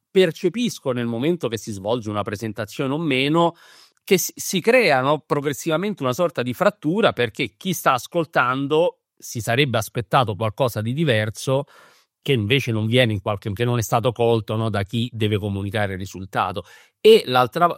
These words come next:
e, e tu pure hai toccato prima un altro aspetto, è che spesso, ahimè,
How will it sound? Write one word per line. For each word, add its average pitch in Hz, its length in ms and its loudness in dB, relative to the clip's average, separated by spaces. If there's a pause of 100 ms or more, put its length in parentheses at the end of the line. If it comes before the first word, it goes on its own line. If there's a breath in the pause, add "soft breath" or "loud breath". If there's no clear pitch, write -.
(200)
e, 131 180 -8
e 135 280 -6
tu 156 160 -4
pure 147 240 2
hai 110 40 2
toccato 117 420 0
prima 127 220 -4
un 110 80 -4
altro 127 280 -4
aspetto, 123 680 -2
è 107 80 -2
che 143 200 -6
spesso, - 560 -4
ahimè, 139 420 0